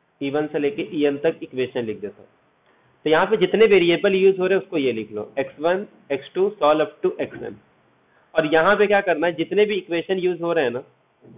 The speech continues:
हर एक equation में एक्स वन के coefficient जो रहेंगे वो लिख लो, उनका coefficient लिखना है। मतलब एक्स वन के coefficient, second वाले में एक्स टू का coefficient, ऐसे last में एक्स एन का coefficient।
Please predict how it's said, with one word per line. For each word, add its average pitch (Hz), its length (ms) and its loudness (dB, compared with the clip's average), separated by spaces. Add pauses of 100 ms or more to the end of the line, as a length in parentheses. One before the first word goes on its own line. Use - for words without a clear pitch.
(1400)
हर 170 200 2
एक 220 240 2
equation 180 520 -2
में 156 220 -2 (380)
एक्स 151 280 -4
वन 208 160 0
के 208 120 -2
coefficient 185 560 -4
जो 180 100 -2
रहेंगे 175 260 -2
वो 139 160 0
लिख 147 240 -4
लो, 170 120 -2
उनका 180 280 -4
coefficient 156 580 -4
लिखना 107 260 -10
है। 98 80 -16 (680)
मतलब 175 320 -4
एक्स - 240 -4
वन 185 120 -2
के 190 100 0
coefficient, 185 580 -4 (840)
second 160 280 0
वाले 165 240 4
में 165 140 0
एक्स - 300 -8
टू 175 100 0
का 180 120 0
coefficient, 180 640 -2 (300)
ऐसे 139 160 0
last 156 440 4
में 185 140 0
एक्स - 320 -8
एन 165 120 -2
का 151 120 -4
coefficient। 123 500 -8